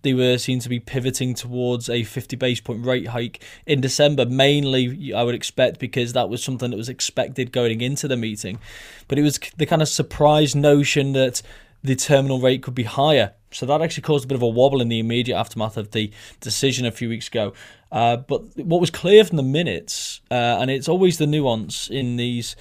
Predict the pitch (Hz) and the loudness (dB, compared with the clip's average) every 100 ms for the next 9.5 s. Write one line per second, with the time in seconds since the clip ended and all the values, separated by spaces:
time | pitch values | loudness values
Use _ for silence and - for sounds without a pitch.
0 | - - 117 113 113 113 110 - - 131 | -20 -8 0 0 0 -2 -4 -6 -2 0
1 | 123 135 127 - 135 139 131 120 120 143 | 0 2 0 0 2 4 4 0 4 6
2 | 139 123 127 110 135 131 120 117 - - | 6 4 0 0 2 4 2 -2 -4 -2
3 | 123 117 117 120 120 113 - 120 120 113 | 0 0 -2 -2 -2 -4 -6 -4 -2 -4
4 | 107 104 - - - 120 117 117 92 - | -6 -8 -20 -16 -6 -4 -2 -2 -4 -4
5 | 120 120 - 107 131 131 123 - 131 135 | -2 -2 -2 -6 -6 -6 -8 -2 4 4
6 | 123 117 123 120 110 107 110 117 107 120 | 2 2 4 4 4 0 -2 -2 -2 -4
7 | 117 110 110 113 - 113 113 110 - 117 | -4 -4 -4 -4 -4 -6 -6 -8 -4 -4
8 | 110 117 107 110 107 117 110 - 120 107 | -2 -6 -4 -4 -2 -2 -4 -6 -10 -6
9 | 117 127 120 113 - | -6 -4 -4 -6 -10